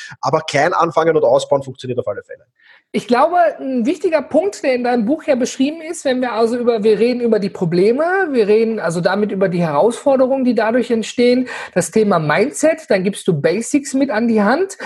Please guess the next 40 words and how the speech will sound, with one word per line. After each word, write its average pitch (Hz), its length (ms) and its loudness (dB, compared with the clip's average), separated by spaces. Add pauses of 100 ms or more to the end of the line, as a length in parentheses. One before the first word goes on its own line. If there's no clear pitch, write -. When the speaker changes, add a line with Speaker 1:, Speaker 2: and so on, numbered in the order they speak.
(180)
Speaker 2:
und 190 200 2
weist 208 280 2
auch 208 120 2
darauf 196 200 0
hin, 214 160 0
was - 160 0
ist 254 180 -4
eigentlich 185 380 -2
eine 170 100 -2
Störung. 202 580 2 (360)
Aber 226 400 0 (240)
so 214 100 4
ein 214 140 -4
Tooltip 330 500 0
am 214 100 0
Rande, 294 300 0 (200)
sicherlich, 320 520 0
keine 240 240 0
Frage, 247 360 0
du 285 100 4
hast 226 140 -2
gerade 214 260 2
schon 220 180 -6
uns 240 240 -4
einen 202 300 -4
for 208 160 -4
free 220 200 -2
mitgegeben, 254 600 -4
vielen 214 260 -2
Dank 190 220 -6
dafür. 254 400 0 (260)
Ich - 60 -20
glaube, 240 340 4
dein 233 300 2
Buch 294 240 2
verfolgt 262 440 0
ja 240 100 -2
auch 220 140 -2
ein 226 220 -4
Ziel. 247 520 2